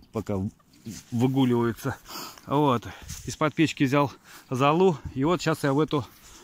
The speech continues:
вот ямку засыплю. И они будут сами уже автоматически себе делать, э, как они называются-то, блин, профилактику.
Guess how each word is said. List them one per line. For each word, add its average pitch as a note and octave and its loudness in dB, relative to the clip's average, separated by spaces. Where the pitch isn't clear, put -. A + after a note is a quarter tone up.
вот B2+ -4
ямку C3 0
засыплю. A#2+ -2
И F3+ 2
они C3+ 0
будут C#3 -2
сами D#3 0
уже B2+ 2
автоматически C3 0
себе B2+ 0
делать, A#2+ 0
э, G#2+ -6
как A2 -8
они G#2 0
называются-то, G2+ -4
блин, F#2+ -6
профилактику. B2 -2